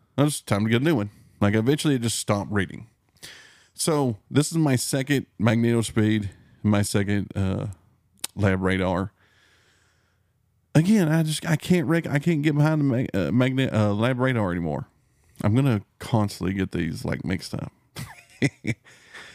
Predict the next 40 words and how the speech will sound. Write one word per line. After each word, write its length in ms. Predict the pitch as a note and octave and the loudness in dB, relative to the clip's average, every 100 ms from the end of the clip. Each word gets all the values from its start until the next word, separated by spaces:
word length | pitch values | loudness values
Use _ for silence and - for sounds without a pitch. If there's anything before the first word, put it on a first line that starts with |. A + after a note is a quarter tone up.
| - | 0
because 760 | C3 C3+ F#3 G3+ B2 A#2+ - - _ _ _ _ _ _ _ _ - | 0 2 2 2 2 0 -4 -12 _ _ _ _ _ _ _ _ -4
the 260 | A2+ A#2+ | 4 4
Magneto 360 | A#2 C#3 E3 D3 | 4 2 2 2
Speed 360 | A#2 F#3 F#3+ A#2 | 2 0 -2 0
treated 240 | A#2+ G#2+ | 2 2
me 80 | G2+ | 0
so 180 | - G#2 | 0 0
well. 240 | G#2+ G#2 | 2 0
I 40 | |
just, 160 | G#2+ - | -2 -6
I 140 | - A2+ | -2 0
eventually 460 | A2 A2 - C3+ | 2 2 2 0
just 340 | A2 G#2 G2+ G#2 | 0 0 -2 2
got 240 | G2+ G2 | 0 0
to 100 | - | 0
where 140 | A2+ A2 | 0 2
I 80 | G#2 | 2
would 140 | G2+ | 0
only 220 | A2 A2 | 0 0
get 200 | G#2 G#2+ | 0 0
the 60 | G#2+ | 0
Lab 260 | G#2+ G2 | 0 2
Radar 300 | G#2 G#2 G#2+ | 0 0 0
out 200 | G2+ G#2+ - | 0 -2 -2
every 200 | G2 F2+ | -2 0
once 300 | F2 G#2+ - | 0 0 0
in 60 | |
a 20 | |
while 280 | A#2+ B2 B2 _ _ - | 0 0 -4 _ _ -2
when 160 | A#2 G2+ | 2 2
I 60 | |
was 80 | G2+ | 2
shooting 320 | - A#2 G2+ | 0 0 0
outside. 540 | E2+ D#2+ G#2+ G#2 A#2+ A#2 _ _ - - - _ _ | -4 -2 0 0 -2 -6 _ _ -20 -20 -20 _ _
It 80 | A#2+ | -4
seemed 320 | - A#2+ B2 | -2 0 0
to 60 | B2+ | 0
perform 480 | - - C3 A#2+ A2 | 0 0 0 0 -2
slightly 320 | - A#2+ A2 | -2 -2 0
better 500 | A#2 A#2+ B2+ B2+ A2 | 0 2 2 -2 -4